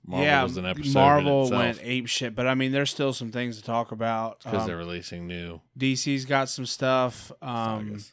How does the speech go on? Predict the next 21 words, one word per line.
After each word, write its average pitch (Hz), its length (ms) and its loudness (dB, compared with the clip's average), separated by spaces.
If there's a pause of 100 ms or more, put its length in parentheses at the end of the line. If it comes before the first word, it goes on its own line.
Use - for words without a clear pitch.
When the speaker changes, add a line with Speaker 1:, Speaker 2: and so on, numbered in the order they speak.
(120)
Speaker 2:
and 117 180 -6
they've 120 160 -2
been 113 420 -2 (720)
starting 123 380 -6
to 120 40 -6
make 117 300 -6
waves. 113 680 -6 (300)
But 110 160 -4
again, 107 520 -10
you 110 140 -12
know, 101 100 -12
we'll 104 140 -12
get 110 220 -8
into 104 240 -8
that. 104 420 -8 (1700)
Speaker 1:
Yeah. 90 220 -4 (1700)
A - 20 -8
lot 90 280 -2
of, 90 180 -2
uh, 87 320 -4
Lego 90 680 -4